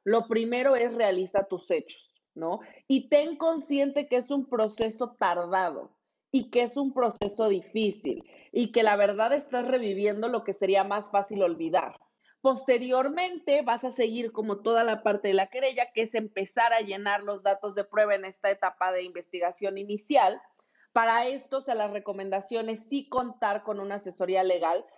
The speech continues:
Todos este tipo de procesos legales, penales, de delitos sexuales,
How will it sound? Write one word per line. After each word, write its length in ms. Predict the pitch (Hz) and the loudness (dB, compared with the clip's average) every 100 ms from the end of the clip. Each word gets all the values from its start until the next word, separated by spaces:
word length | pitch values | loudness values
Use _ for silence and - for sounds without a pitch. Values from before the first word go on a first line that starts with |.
| _ - | _ 0
Todos 320 | 359 381 349 | 2 2 0
este 220 | 311 302 | -4 -6
tipo 260 | 285 269 269 | -4 2 2
de 80 | |
procesos 720 | 247 214 214 233 226 233 233 - | 2 0 0 0 0 -2 -4 -6
legales, 880 | 185 202 190 196 196 202 208 208 - - | 2 4 6 6 4 2 -4 -8 -10 -6
penales, 640 | 202 202 190 196 190 185 _ _ | -4 -4 0 0 0 -2 _ _
de 280 | 185 196 | -2 0
delitos 400 | 190 196 196 208 | 0 -4 -6 -10
sexuales, 600 | 196 - - 190 190 214 | -10 -10 0 2 2 -2